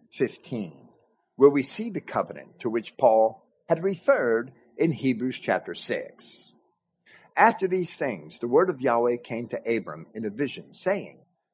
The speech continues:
'Fear not, Abram, I am thy shield, and thy exceedingly great reward.'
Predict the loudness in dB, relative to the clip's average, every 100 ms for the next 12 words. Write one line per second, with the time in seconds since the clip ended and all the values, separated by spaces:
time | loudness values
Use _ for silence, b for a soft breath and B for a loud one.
0 | _ -4 -2 0 -2 -2 -6 -6 -4 -4
1 | -6 -18 -20 _ _ _ 2 2 4 0
2 | -4 -4 -4 -2 -2 -4 -8 -6 -6 -6
3 | -12 -16 -20 _ _ -4 0 0 0 -4
4 | -8 -6 -4 -4 -4 -6 -4 -2 -2 -6
5 | -10 -8 -4 -4 -6 -10